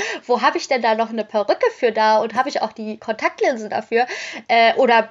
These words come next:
Speaker 2: bringt mir Amazon Prime da gerade noch was?“ Ähm,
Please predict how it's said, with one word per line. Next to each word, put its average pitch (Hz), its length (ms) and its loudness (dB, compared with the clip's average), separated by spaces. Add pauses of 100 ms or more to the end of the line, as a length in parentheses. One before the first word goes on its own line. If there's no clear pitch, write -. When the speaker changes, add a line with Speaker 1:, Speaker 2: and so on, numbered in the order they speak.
Speaker 2:
bringt 254 240 -6
mir 240 160 -4
Amazon 233 420 -2
Prime 330 360 0
da 208 120 4
gerade 202 320 -2
noch 220 220 0
was?“ 262 360 -2
Ähm, 220 520 0